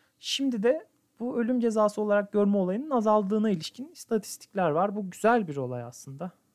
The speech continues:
Farklı bir güzel olay. E, çok da uzatmak istemiyorum. Onkolojik sosyal hizmete burada girersek gerçekten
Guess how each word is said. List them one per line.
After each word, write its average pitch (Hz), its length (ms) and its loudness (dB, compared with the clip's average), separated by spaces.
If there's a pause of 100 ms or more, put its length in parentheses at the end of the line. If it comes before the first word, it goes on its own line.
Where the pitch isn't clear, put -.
(180)
Farklı 151 360 -10
bir 143 60 -8
güzel 123 320 -12
olay. 135 220 -4 (920)
E, 170 120 2
çok 254 320 -6
da 233 40 -2
uzatmak 226 480 0
istemiyorum. 208 680 0
Onkolojik 196 520 0
sosyal 208 360 -10
hizmete 196 680 -4
burada 180 300 -4
girersek 185 580 -2
gerçekten 180 600 -6